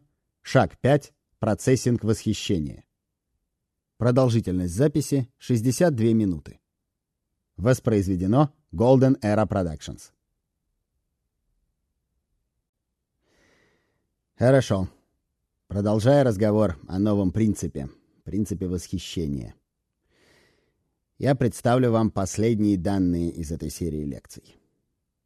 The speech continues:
Всякий раз, когда общение прерывается, вы можете в полной мере почувствовать, что имеет место обособление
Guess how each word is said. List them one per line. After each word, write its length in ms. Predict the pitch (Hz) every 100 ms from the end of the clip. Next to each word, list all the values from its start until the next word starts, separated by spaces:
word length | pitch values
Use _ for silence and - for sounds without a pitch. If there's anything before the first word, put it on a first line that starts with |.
| _ _ _ _ _ _ _ _ _ _ _ _
Всякий 320 | - 160 160
раз, 260 | 120 123 -
когда 280 | 98 92 113
общение 720 | 98 85 - 127 156 160 156
прерывается, 880 | - 117 113 95 73 69 - 87 101 _ _ _ _ _ -
вы 240 | 76 120
можете 420 | 147 139 123 110
в 100 | 95
полной 380 | - 135 147 143
мере 260 | 123 107 98
почувствовать, 720 | 92 82 76 69 - 55 -
что 220 | - 67
имеет 440 | 71 107 160 143
место 560 | 101 92 104 - 143 143 _ _ _
обособление 1080 | 110 120 107 107 92 80 82 90 101 113